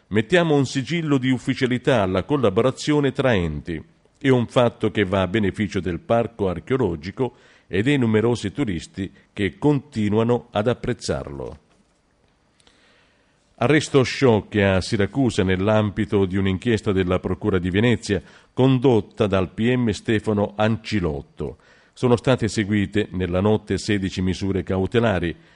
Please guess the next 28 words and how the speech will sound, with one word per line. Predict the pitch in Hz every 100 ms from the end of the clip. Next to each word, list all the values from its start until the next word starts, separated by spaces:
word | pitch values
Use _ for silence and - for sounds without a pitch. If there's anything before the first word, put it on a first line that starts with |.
| _ -
A | 95
Siracusa | 160 156 151 190 120
è |
stato | - 131 110
arrestato | 101 92 - 92 87 95
il | 85
tenente | 117 143 131 - 90
colonnello | 135 110 107 110 82 80 82 -
Massimo | 104 139 - - 135 131
Nicchiello, | 131 - - 85 73 76 69 - _ _ _ -
comandante | 104 123 135 139 147 143 147
della | 117 107 -
Polizia | 110 101 - 107
Tributaria | 92 123 98 104 101 101 98
della | 95 92
Guardia | 85 87 90 92
di | 92
Finanza. | 107 80 67 64 73 58 _ _ _ _ _
Sono | - 147
stati | - 143 -
i | 117
suoi | 110 107
stessi | - 107 - 104
colleghi | 107 104 117 95 90
a |
notificargli | 87 87 98 98 95 101 92 90
il | 92 85
provvedimento. | 92 87 92 98 113 90 - 87